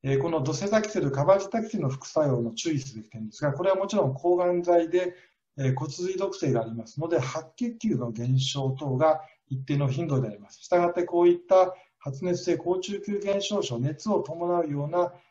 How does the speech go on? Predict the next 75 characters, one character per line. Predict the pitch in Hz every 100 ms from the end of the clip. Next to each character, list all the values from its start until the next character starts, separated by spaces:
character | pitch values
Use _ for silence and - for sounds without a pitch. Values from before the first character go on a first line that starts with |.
| _ -
え | 120
ー、 |
発 | 113 131 151
熱 | 147 135 143
が | 143
あ |
っ | 143 -
て | 135
白 | 131 131
血 | 156
球 | -
が | 135
下 | 131 147
が | 175
っ | 175
て | 143
い |
る | 127
よ |
う | 120
な |
状 | 113 123
況 | 123 135 135
に |
は | 170
特 | 190 196
に | 143 123
注 | 135 117
意 |
が | 113
必 | 107 -
要 | 120
で | 120
す | 117
し、 | - 185 - - _ _
え | 127
ー、 |
そ | 123 160
の |
よ | 160 151
う |
な | 143
免 | 135 170 175
疫 | 175
が | 156
下 | 165
が | 185
っ | 196
て | -
い |
る | 160
時 | 151 135
に | 147 180
は、 | 180 - - _ _ 120
え |
ー、 | 110
人 | - 156
混 | 147
み | 147
を | 143
避 | 143
け | 160
た | 135
り | 123
感 | - 156 185
染 | - 220
症 | 208 156
に | 127
十 | 170
分 | 185 160
注 | - 151
意 |
を | 120
す |
る | -